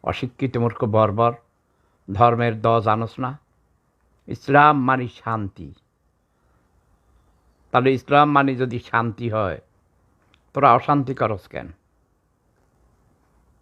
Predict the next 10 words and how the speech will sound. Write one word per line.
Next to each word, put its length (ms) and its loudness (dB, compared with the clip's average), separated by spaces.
এই 80 8
নাজমুল 460 2
হুদা 300 -2
শাকিল, 360 -8
প্লাবন, 440 4
সৈকত 560 2
মণ্ডল, 440 0
কাহিনী 400 0
কি 80 -10
বলো? 200 0